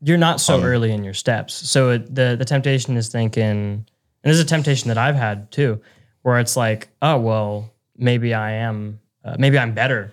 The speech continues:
Speaker 1: than, uh, than they are." No, you're not.
Speaker 2: Oh, no, no, no.
Speaker 1: Now you're falling again for the pride,
Speaker 2: Yeah,
Speaker 1: the
Speaker 2: yeah, yeah.
Speaker 1: arrogance, thinking, "Oh, look at me. I am, I am better than, than he." It's, it's a, it's, uh, I did, I didn't write it down in the notes. I was thinking about it. The, uh, the taxpayer, the parable of the taxpayer.
Speaker 2: Oh, yeah, yeah,
Speaker 1: Uh,
Speaker 2: yeah.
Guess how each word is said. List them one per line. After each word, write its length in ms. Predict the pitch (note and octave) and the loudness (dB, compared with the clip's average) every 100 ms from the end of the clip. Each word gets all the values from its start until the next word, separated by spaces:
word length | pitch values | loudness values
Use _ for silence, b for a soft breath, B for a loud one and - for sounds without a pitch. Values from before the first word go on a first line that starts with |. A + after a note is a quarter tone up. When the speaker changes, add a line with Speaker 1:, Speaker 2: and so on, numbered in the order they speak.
| - A#2+ | -12 -6
Speaker 1:
than, 500 | A2+ G#2 G#2 G#2+ D#3+ | -6 -6 -6 -8 -6
uh, 280 | G#2+ G2+ G2 | -6 -6 -4
than 200 | A#2 G#2 | -2 0
they 120 | G#2 | -2
are." 300 | - - B2 - | -6 -10 -8 0
No, 240 | D#3+ B2+ | 2 2
you're 120 | A2+ | 0
not. 300 | B2+ C3 - - | -2 -2 -2 2
Speaker 2:
Oh, 120 | C#3+ | 4
no, 200 | C3 A#2 | 6 6
no, 180 | A2+ A2 | 6 6
no. 80 | A2+ | 4
Speaker 1:
Now 120 | F3+ | 4
you're 140 | F3 | 4
falling 460 | D3+ D#3 C#3 C3 B2 | 2 2 4 2 0
again 340 | C#3 C3+ C3 B2 | 0 2 2 0
for 360 | B2 A2+ A2 - _ - | -2 -2 -4 -10 _ -14
the 80 | |
pride, 440 | A#2 D#3+ C#3+ A2+ D#3 C3+ - | -2 0 2 -2 -8 -14 -4
Speaker 2:
Yeah, 200 | C#3+ C3 | 2 4
Speaker 1:
the 60 | G#2 | 4
Speaker 2:
yeah, 80 | A#2 | 4
yeah. 80 | A#2+ | 4
Speaker 1:
arrogance, 280 | G2 A2+ A2+ | 2 0 0
thinking, 420 | C3 A#2+ A#2 A2+ - | 0 0 0 0 0
"Oh, 200 | C3+ A#2 | 0 2
look 200 | A#2 A#2 | 0 0
at 80 | A2 | 0
me. 300 | C3 A2 G2+ | 0 0 -2
I 160 | A2+ A2 | -2 -2
am, 360 | G#2 G#2 G2+ - | -2 -6 -8 -4
I 100 | A2 | 0
am 80 | A2 | 0
better 240 | A2 G#2 | -2 -4
than, 300 | G2+ G2 G2 - | -6 -6 -6 -6
than 140 | A2+ | -4
he." 240 | G#2 B2 G2 | -2 -2 0
It's, 340 | - A#2 - C3 | 0 0 0 0
it's 180 | A#2 | 0
a, 260 | A#2 G#2+ G#2 | 2 0 0
it's, 400 | B2 - - - _ _ _ _ _ _ | -2 -2 -6 -8 _ _ _ _ _ _
uh, 40 | B2 | -2
I 140 | A2+ | 0
did, 180 | A#2+ D3+ | 2 2
I 100 | D3 | 2
didn't 180 | E3+ E3 | 2 2
write 180 | C#3 C3+ | 2 2
it 60 | |
down 180 | B2+ B2+ | 2 0
in 60 | A#2+ | 2
the 60 | |
notes. 300 | A#2 A#2+ A2+ | 2 0 -2
I 60 | A#2+ | -4
was 140 | A#2 - | -2 0
thinking 240 | C#3+ C#3+ | 0 0
about 220 | A2 A2 G#2+ | -2 -2 -4
it. 160 | - | -6
The, 160 | B2 A2+ | -4 -2
uh, 180 | G2+ G2 | -4 -6
the 80 | A2 | -2
taxpayer, 640 | B2+ A#2 - - G#2+ - - | -2 -2 -4 -14 -14 -14 -12
the 60 | |
parable 280 | - A#2 A2 | -2 0 2
of 40 | G#2 | -2
the 40 | |
taxpayer. 280 | G#2 G#2+ A2 | -2 2 4
Speaker 2:
Oh, 120 | G2+ | 4
yeah, 220 | G2 F#2+ | 4 4
yeah, 220 | F#2 F#2 F2+ | 4 4 4
Speaker 1:
Uh, 40 | |
Speaker 2:
yeah. 220 | F2 F2 | 2 0